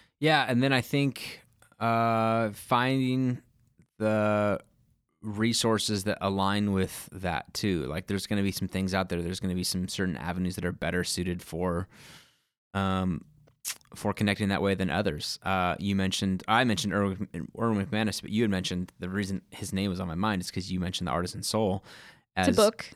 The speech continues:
Speaker 1: as
Speaker 2: Great
Speaker 1: a,
Speaker 2: book.
Speaker 1: yeah, as a resource for somebody who, for you, leaning towards beauty creation type, re-, you know, connection, sacred pathway is a, a, what a lot of people use the term for.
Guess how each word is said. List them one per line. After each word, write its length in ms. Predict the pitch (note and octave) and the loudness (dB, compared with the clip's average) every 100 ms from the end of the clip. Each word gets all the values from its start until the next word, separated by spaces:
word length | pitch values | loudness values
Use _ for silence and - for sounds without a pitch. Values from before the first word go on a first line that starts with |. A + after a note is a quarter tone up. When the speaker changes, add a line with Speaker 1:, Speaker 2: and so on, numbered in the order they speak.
| - | -4
Speaker 1:
as 120 | F#3+ | 0
Speaker 2:
Great 100 | A3 - | 4 4
Speaker 1:
a, 80 | |
Speaker 2:
book. 180 | E2 C#2+ - | 2 0 -4
Speaker 1:
yeah, 180 | B2 A#2 | 2 4
as 160 | G2 G2 | 4 2
a 160 | F#2 | 0
resource 640 | F2+ G2 G#2+ A2 G2 - - | 0 0 0 2 0 0 -6
for 400 | - - G#2+ G2+ | -10 -2 2 2
somebody 340 | - G2 F#2 F2 | 0 0 0 -2
who, 480 | G2 F2+ F2 D#2+ - _ _ _ | 0 0 0 -2 -8 _ _ _
for 100 | - | -4
you, 520 | F#2+ B2 A#2 F#2+ G#2+ - _ _ _ _ - | 0 4 4 2 -2 -6 _ _ _ _ -4
leaning 220 | G#2 G#2 | 0 2
towards 220 | - F#2+ | 0 -2
beauty 200 | G2+ F#2+ | 0 -2
creation 460 | F#2 F#2+ F#2 - F2+ | -2 0 0 -2 -4
type, 300 | - G2 F2+ - _ - | -2 -2 -4 -10 _ -12
re-, 200 | F#2+ G2 - | -6 -6 -4
you 100 | G#2 | -4
know, 180 | D#2+ F#2 - - | -4 -6 -12 -14
connection, 560 | - G#2 - - F#2+ F#2 | -6 -4 -2 -2 -2 0
sacred 280 | - C3 | 0 0
pathway 460 | - G#2+ G#2 F2 - | 0 0 0 -2 -4
is 140 | F2+ G2 | -2 -2
a, 100 | F2+ | -2
a, 300 | - - F2+ | -6 -4 -4
what 160 | G2 F#2+ | -4 -4
a 40 | |
lot 140 | E2+ - | -4 -6
of 60 | |
people 260 | - - - _ - | -10 -12 -14 _ -12
use 300 | G2 F#2 E2 | -6 -4 -4
the 80 | - | -8
term 240 | E2+ F2+ | -8 -8
for. 240 | - - | -8 -10